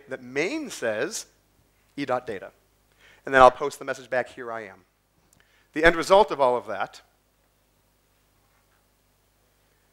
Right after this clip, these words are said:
is you have the worker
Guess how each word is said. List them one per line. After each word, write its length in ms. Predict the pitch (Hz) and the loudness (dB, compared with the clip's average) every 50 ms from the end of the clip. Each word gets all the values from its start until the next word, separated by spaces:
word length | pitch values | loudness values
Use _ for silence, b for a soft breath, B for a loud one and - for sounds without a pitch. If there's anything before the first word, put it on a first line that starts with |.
| _ _ _ _ _ _ _ _ _ _ _ _ _ _ _ _ _ _ _ _ _ _ _ _ _ _ _ - | _ _ _ _ _ _ _ _ _ _ _ _ _ _ _ _ _ _ _ _ _ _ _ _ _ _ _ -10
is 120 | 131 120 | -8 0
you 60 | 131 | 2
have 140 | 131 120 110 | 2 2 2
the 80 | 123 123 | -2 -8
worker 560 | 120 127 156 208 262 - - 107 90 117 | -8 -4 -2 -2 -2 -4 -8 -14 -14 -14